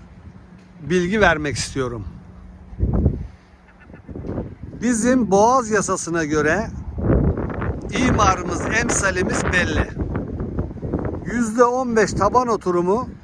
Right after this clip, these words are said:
on iki elli yükseklik ve kod farkından dolayı kazançlarımız. Kirazlı Tepe'yi örnek göstererek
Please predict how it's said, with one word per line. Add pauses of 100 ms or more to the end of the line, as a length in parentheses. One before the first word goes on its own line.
(300)
on
iki
elli (1000)
yükseklik (680)
ve
kod
farkından
dolayı
kazançlarımız. (1500)
Kirazlı
Tepe'yi
örnek
göstererek